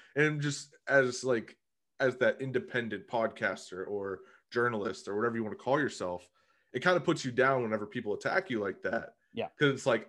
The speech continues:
Speaker 1: I'm just trying to be fair in what I'm trying to do. And I have these people that they usually like what I say coming at me and being like, "Oh, you're not a real Steeler fan." And it's like, no, I look at the game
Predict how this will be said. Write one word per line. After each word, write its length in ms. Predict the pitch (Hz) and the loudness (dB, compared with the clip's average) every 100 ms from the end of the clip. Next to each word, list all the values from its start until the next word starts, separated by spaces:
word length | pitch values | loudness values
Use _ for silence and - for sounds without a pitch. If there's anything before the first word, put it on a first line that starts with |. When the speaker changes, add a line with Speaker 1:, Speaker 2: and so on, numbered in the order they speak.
| - | -8
Speaker 1:
I'm 100 | 160 | -6
just 180 | 147 | -6
trying 260 | - 131 117 | -2 0 0
to 60 | 101 | -2
be 120 | 98 | -6
fair 580 | - _ 117 110 104 101 | -12 _ 2 4 2 0
in 120 | 107 | -4
what 120 | 104 | -2
I'm 100 | 107 | -2
trying 280 | 104 113 101 | -2 -4 -4
to 60 | 95 | -8
do. 420 | 104 131 104 95 - _ _ _ | -4 0 0 -2 -10 _ _ _
And 100 | 120 | 0
I 80 | 117 | 2
have 160 | 117 107 | 2 0
these 120 | 107 | -2
people 300 | - 170 113 | -4 -4 -2
that 180 | 107 95 - _ | -2 -2 -10 _
they 80 | - | -4
usually 300 | 120 214 185 | 0 2 4
like 160 | 127 117 | 4 2
what 100 | 110 | -2
I 80 | 101 | -2
say 480 | - 226 143 104 - _ _ _ | 0 2 4 2 -2 _ _ _
coming 260 | - 131 117 | 2 2 6
at 200 | 131 113 | 4 4
me 140 | 104 | -2
and 100 | 101 | -2
being 160 | 104 104 | -2 -2
like, 200 | 101 98 | -2 0
"Oh, 140 | 123 117 | 0 2
you're 140 | 120 | 2
not 140 | 123 | 2
a 40 | 110 | 2
real 240 | 101 113 | 2 2
Steeler 400 | 110 - 120 123 | 2 0 2 2
fan." 340 | - 82 80 87 _ _ _ _ | 0 -6 -10 -14 _ _ _ _
And 100 | 120 | -4
it's 180 | 117 - | -4 -2
like, 180 | 117 113 | -2 2
no, 180 | 180 110 | 4 6
I 80 | |
look 200 | 110 151 | 4 2
at 80 | 147 | -2
the 80 | 135 | -6
game 500 | 113 131 147 113 95 | -2 0 0 -2 -6